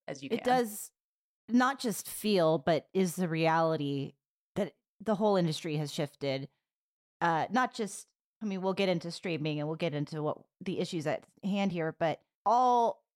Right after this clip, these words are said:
Speaker 2: industries, capitalism, all of it is built on growth.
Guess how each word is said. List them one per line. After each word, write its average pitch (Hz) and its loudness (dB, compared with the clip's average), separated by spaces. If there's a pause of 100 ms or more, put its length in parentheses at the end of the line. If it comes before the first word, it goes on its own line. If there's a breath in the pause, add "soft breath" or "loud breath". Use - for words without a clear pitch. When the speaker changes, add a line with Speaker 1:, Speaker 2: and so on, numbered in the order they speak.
(520)
Speaker 2:
industries, 190 0 (420)
capitalism, 170 0 (140)
all 208 4
of 190 2
it 180 4
is 190 -2
built 180 -2
on 147 0
growth. 139 -2